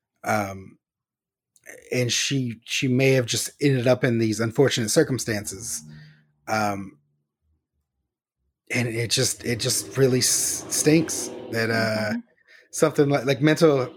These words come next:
Speaker 1: health isn't really, you know, taken care of in this country, uh,
Speaker 2: Mm-hmm.
Speaker 1: and several other places, a-, as much as it should be.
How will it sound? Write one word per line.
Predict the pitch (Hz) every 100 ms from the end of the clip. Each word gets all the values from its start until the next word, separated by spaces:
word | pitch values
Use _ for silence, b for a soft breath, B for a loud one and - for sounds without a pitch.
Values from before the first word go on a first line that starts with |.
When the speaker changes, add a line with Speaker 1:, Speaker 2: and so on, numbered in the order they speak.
| -
Speaker 1:
health | 151 151 147 135
isn't | 123 127
really, | 120 127 123 117 110 113 - _ _ _ _ _ _ _ _ 101
you | 120
know, | 98 98 _ _ _ _ -
taken | 190 151 135
care | - 175 160 143
of | 127
in | 123
this | 123 -
country, | 165 156 - 120 117 _ -
uh, | 113 104 101 98
Speaker 2:
Mm-hmm. | - 196 208 -
Speaker 1:
and | 120 113 -
several | - 170 143 123
other | 160 123
places, | - 107 - 107 - - _ _ _ _ _ _ _ _ _
a-, | 110 110
as | 113 123
much | 143 123
as | 120
it |
should | - 160 120
be. | 104 101